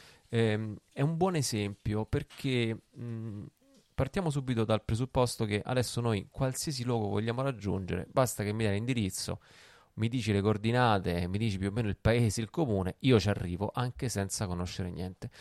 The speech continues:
Ora, io tra i miei amici sono conosciuto come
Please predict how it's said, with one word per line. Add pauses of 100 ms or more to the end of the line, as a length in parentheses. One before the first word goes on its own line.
(260)
Ora,
io
tra
i
miei
amici
sono
conosciuto
come